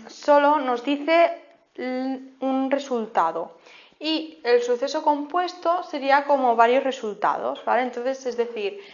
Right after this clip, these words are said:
si un suceso elemental, un ejemplo, ¿vale? Vamos a poner siempre ejemplos, ¿vale? Un ejemplo sería, pues, sacar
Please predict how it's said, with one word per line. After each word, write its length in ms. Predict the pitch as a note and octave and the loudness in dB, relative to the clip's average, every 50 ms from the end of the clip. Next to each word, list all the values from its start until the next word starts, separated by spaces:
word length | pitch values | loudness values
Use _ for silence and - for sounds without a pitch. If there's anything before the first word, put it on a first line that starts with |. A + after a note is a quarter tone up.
| - - - - _ _ _ _ | -20 -20 -20 -20 _ _ _ _
si 840 | _ _ - C4 C4 B3+ B3 A#3+ A#3+ A#3+ A#3 A3+ A3+ A3+ A3 A3 G#3+ G#3 G3+ G3+ F3+ F3 D#3+ - - - - - - - - _ _ _ _ _ _ _ _ _ _ _ _ _ _ _ - | _ _ -8 -6 -4 -4 -2 -2 -2 -2 -2 -4 -4 -4 -6 -6 -8 -10 -12 -14 -14 -16 -16 -16 -16 -18 -18 -20 -20 -20 -20 _ _ _ _ _ _ _ _ _ _ _ _ _ _ _ -8
un 200 | - A#3 C4+ B3+ | -4 -4 -4 -2
suceso 400 | C4 C#4+ C#4+ C#4+ C#4 C4 C4+ C4+ | -2 0 0 2 2 2 2 4
elemental, 520 | C4 B3+ B3+ C4 C4 C4 C4 D4 E4 D#4+ - - | 4 2 2 2 0 2 2 2 2 2 0 -4
un 160 | B3 B3 A#3+ | -4 -2 -2
ejemplo, 480 | A3+ A3 - - D4 D4+ D4 D4+ D#4+ | -2 -4 -2 -2 -2 -2 0 2 4
¿vale? 180 | C#4+ B3 B3 C4 | 6 6 6 4
Vamos 220 | B3 A#3+ A#3+ - | 2 -2 -4 -4
a 60 | B3+ B3 | -2 0
poner 180 | B3 B3 C4 | 0 0 0
siempre 300 | C4+ - B3+ A#3+ A#3+ A#3 | -2 -4 -6 -4 -4 -4
ejemplos, 500 | G#3+ - - G3 F#3+ F3+ F#3 F#3 F#3 F#3 | -4 -6 -8 -10 -10 -8 -6 -6 -4 -4
¿vale? 400 | F#3+ G3 G#3+ A#3+ C#4 D4+ - - - - - - - - - _ | -2 -2 0 0 0 0 -2 -6 -16 -20 -20 -20 -20 -20 -14 _
Un 140 | B3 A#3+ A#3+ | -4 -2 -2
ejemplo 420 | A#3 A#3 A#3 B3+ C4 B3+ B3+ C4 | -2 -2 -2 -2 -2 -2 -2 -4
sería, 640 | B3+ B3+ B3+ C4 C4+ C#4 D4 D#4 E4 F#4 G#4+ - - - - - - _ _ _ - | -4 -2 -4 -4 -2 -2 2 2 2 2 2 -2 -8 -18 -20 -20 -20 _ _ _ -2
pues, 560 | - C4 B3 A#3 A3+ A3 A3 G#3+ A3 - - | 0 2 2 4 4 2 2 0 -2 -6 -2
sacar 720 | - A3+ A3 G#3+ A3 - A3+ A3+ A#3 A#3+ B3+ C4+ D4 D4 | 2 2 2 2 4 6 8 10 10 10 8 6 4 2